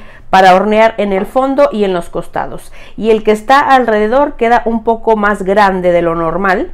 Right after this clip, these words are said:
Y esto nos va a servir para que no se vaya a desbordar nuestra mezcla. Vamos ahora sí con la receta. Pondremos en un recipiente media taza de leche entera.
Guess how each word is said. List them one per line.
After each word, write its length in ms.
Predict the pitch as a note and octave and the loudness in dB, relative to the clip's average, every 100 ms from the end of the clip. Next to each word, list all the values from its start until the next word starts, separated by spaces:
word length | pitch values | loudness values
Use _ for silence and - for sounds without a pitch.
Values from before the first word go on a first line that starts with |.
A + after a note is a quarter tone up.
| - | -8
Y 140 | A#3+ C4 | 0 2
esto 240 | C4+ D4 | 2 0
nos 200 | B3+ A3 | -2 0
va 80 | A#3 | 0
a 60 | |
servir 400 | A#3+ B3+ A#3+ C4 | 2 -2 -2 -4
para 240 | B3+ A3 G3+ | -2 -2 0
que 100 | G3 | -4
no 140 | G#3+ | -6
se 120 | A3 | -2
vaya 200 | A#3 A#3 | 0 0
a 40 | A3+ | 0
desbordar 580 | G3 F#3 F#3 F#3+ G#3+ A3+ | -4 -2 -2 2 0 0
nuestra 400 | A#3 A#3 E3 E3+ | -4 -6 -4 -4
mezcla. 400 | E3 - - - - - | -6 -12 -16 -16 -18 -8
Vamos 440 | G3 C4 D4+ D#4+ | -6 -4 -4 -2
ahora 260 | C4 B3+ C#4 | -2 -2 -4
sí 320 | - D#4 D#4+ | -6 -10 -6
con 220 | B3+ B3+ C4 | -4 -4 -2
la 120 | A#3+ | -4
receta. 540 | F#3+ - D3 - F3 | -4 -6 -8 -6 -4
Pondremos 500 | G#3+ A3 B3 C4+ D#4 | -4 -4 -4 -4 -6
en 120 | C#4+ | -6
un 140 | B3+ B3+ | -6 -6
recipiente 920 | C4+ C#4 A#3+ - B3 C4+ C4+ D4 D4 G#3 | -6 -6 -10 -8 -8 -6 -4 -2 -2 -4
media 440 | A3 A3 A3 G#3 | -6 -4 -4 -4
taza 340 | F#3+ F3+ G3 | -6 -6 -6
de 120 | E3+ E3 | -6 -6
leche 480 | G#3+ B3 - - - - | -8 -8 -10 -12 -14 -10
entera. 600 | D#3+ D3+ D3+ D3 C#3+ - | -10 -10 -10 -10 -12 -18